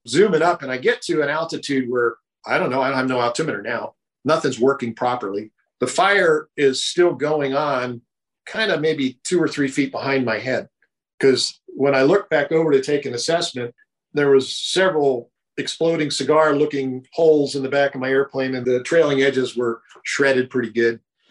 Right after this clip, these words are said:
but it was still flying. So I, okay, I'm gonna ride this thing.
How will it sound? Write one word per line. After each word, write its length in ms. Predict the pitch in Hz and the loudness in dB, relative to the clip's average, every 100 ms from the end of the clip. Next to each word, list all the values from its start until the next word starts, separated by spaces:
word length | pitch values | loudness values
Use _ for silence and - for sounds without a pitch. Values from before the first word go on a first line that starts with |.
| - | 0
but 100 | 220 | 4
it 60 | 196 | 4
was 100 | - | 4
still 180 | 233 | 2
flying. 440 | 220 233 233 139 - _ _ _ | 2 -2 -4 -6 -12 _ _ _
So 320 | - 131 131 | -4 -2 0
I, 280 | 113 143 156 - | -2 -2 -4 -10
okay, 280 | 123 120 123 | -6 -2 -2
I'm 120 | 127 | 0
gonna 160 | 143 123 | 0 2
ride 260 | 123 127 | 2 2
this 160 | 123 123 | -2 -4
thing. 280 | 127 127 123 | -6 -6 -8